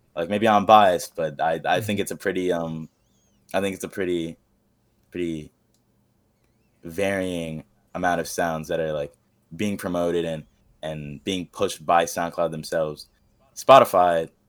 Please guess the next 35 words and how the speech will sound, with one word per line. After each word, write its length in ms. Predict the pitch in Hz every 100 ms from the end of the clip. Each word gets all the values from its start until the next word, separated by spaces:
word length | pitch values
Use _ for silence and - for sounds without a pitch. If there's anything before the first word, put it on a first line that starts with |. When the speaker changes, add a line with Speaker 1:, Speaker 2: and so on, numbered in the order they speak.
| -
Speaker 2:
<laughs> 340 | 104 - 98
Speaker 1:
I 100 | 95
can't 220 | 95 98 87
even 160 | 82
be 140 | 80 78
mad 280 | 78 78
at, 200 | 78 78 -
honestly. 440 | 87 87 101 85
Speaker 2:
Mm-hmm. 80 | 82
Speaker 1:
Like, 260 | 76 76 _ _ _ -
like, 260 | 78 73 _ _ _ _ _ -
we 260 | 90 120
were 140 | 123 113
the 100 | 95
fucking, 360 | - 101 101
like, 280 | 90 82 - _ _ _ -
like, 160 | 82 -
imposters, 560 | 95 101 98 - 90
like, 120 | 90 90
a 40 |
year 260 | 90 92 85
ago, 200 | 80 80
like, 180 | 80
Speaker 2:
Mm-hmm. 80 | 78
Speaker 1:
on 100 | 85
that 240 | 82 78 -
playlist. 400 | 85 80 78 -
Like, 140 | 78
we're 240 | 78 90 90
the 80 |
people 200 | 87 87 85
that 100 | 80
didn't 200 | 82 78
fit. 320 | 85 85 127
Speaker 2:
Mm-hmm. 180 | 101